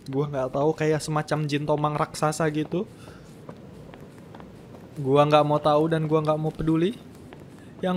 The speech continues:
gua tahu, kita hanya terus berlari ngelihat tangan kita. Sudah semakin mirip kayu jati. Oke, kembali ke sini. Oh, kita udah di seberang kali ya? Yes.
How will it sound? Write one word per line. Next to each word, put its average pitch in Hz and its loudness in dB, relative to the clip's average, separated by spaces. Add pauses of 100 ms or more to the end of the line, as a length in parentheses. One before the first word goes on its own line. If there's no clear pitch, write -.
gua 180 8
tahu, 185 6
kita 196 4
hanya 226 4
terus 220 0
berlari 202 6
ngelihat 185 2
tangan 175 0
kita. 180 -2 (880)
Sudah 165 2
semakin 233 -2
mirip 220 8 (280)
kayu 208 8
jati. 185 4 (1800)
Oke, 151 -6
kembali 143 -2
ke 147 -6
sini. 147 -4 (360)
Oh, 175 2
kita 180 2
udah 160 6
di 151 6 (200)
seberang 170 4
kali 170 4
ya? - 2 (1600)
Yes. - -6